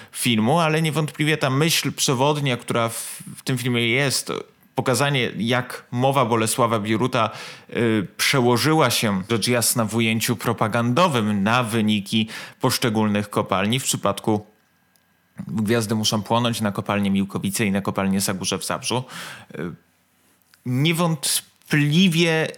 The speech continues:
jest to film bardzo propagandowy. Wydaje mi się, że nawet można byłoby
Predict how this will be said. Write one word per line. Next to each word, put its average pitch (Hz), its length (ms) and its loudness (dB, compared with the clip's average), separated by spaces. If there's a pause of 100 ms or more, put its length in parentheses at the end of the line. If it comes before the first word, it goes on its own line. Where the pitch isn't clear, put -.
jest 123 920 0 (200)
to 127 400 2
film 131 480 -2 (180)
bardzo 127 520 2
propagandowy. 120 1000 0
Wydaje 113 340 2
mi 131 80 2
się, 135 140 0
że 117 160 0
nawet 120 320 0
można 120 260 -4
byłoby 117 460 0